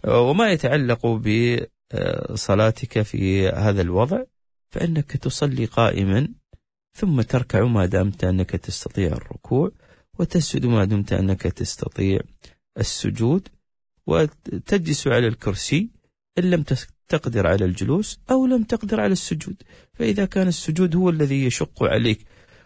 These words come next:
وتجد فيه مشقة كبيرة، فإنك يكفيك أن تركع، ثم إذا أردت أن تسجد فإنك تجلس على الكرسي وتومئ ب-، آه، تومئ بسجودك،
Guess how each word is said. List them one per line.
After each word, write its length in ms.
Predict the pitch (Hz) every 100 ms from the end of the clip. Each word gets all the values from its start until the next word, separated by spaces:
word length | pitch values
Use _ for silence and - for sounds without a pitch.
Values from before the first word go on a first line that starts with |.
| _
وتجد 420 | - 120 165 147 131
فيه 320 | 156 151 131
مشقة 460 | 117 - 147 -
كبيرة، 680 | 117 117 117 104 139 156 202 - _ _ _ _
فإنك 560 | 320 226 131 101 -
يكفيك 680 | - 139 - - 180 - - - _ _ - _ -
أن 340 | 107 107 95
تركع، 560 | - 120 147 165 185 254 - _
ثم 260 | - 302 240
إذا 320 | 127 107 104
أردت 300 | 104 104 -
أن 240 | 95 87 -
تسجد 460 | 113 - 117 123
فإنك 400 | 113 - 95 87
تجلس 540 | - - 127 113 - 78
على 160 | 76
الكرسي 540 | 98 - - - 208 233 - _ _ - _ -
وتومئ 580 | 294 - 180 143 123 104
ب-، 560 | 95 92 120 127 170 214 - - - - _ _ -
آه، 800 | 50 50 50 50 50 50 50
تومئ 380 | - - 143 107 98 92 101 120 165 - _ _ _
بسجودك، 840 | - - 101 117 139 160 - 254